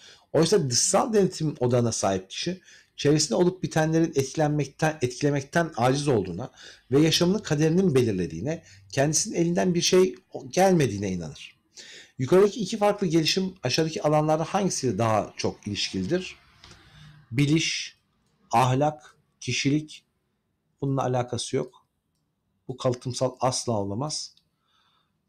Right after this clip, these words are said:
Bu neyle alakalıdır? İçsel denetimlilik, dışsal denetimlilik Rotter'e ait kavramlardır. Rotter de bunları kişilik gelişiminde söylemiştir. Mesela benim kişiliğim kendi kaderimi kendimin yönetebileceği üzerine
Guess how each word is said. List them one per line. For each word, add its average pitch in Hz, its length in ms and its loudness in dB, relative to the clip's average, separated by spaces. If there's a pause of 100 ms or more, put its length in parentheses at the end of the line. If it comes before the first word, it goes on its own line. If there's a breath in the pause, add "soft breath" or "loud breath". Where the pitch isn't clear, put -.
Bu 151 320 2 (140)
neyle 135 280 2
alakalıdır? 110 640 -4 (580)
İçsel 190 460 2
denetimlilik, 107 600 -2
dışsal 151 380 -2
denetimlilik 104 680 -8 (540)
Rotter'e 135 500 0
ait 92 340 -4
kavramlardır. 90 760 -8 (120)
Rotter 113 480 -4
de 139 120 -6
bunları 110 320 -6 (180)
kişilik - 360 -10
gelişiminde 107 480 -8
söylemiştir. - 580 -8 (720 soft breath)
Mesela 165 460 0
benim 170 400 2
kişiliğim 127 540 -4 (760)
kendi 220 280 0
kaderimi 190 340 2
kendimin 180 520 2
yönetebileceği 139 840 2
üzerine 107 420 -2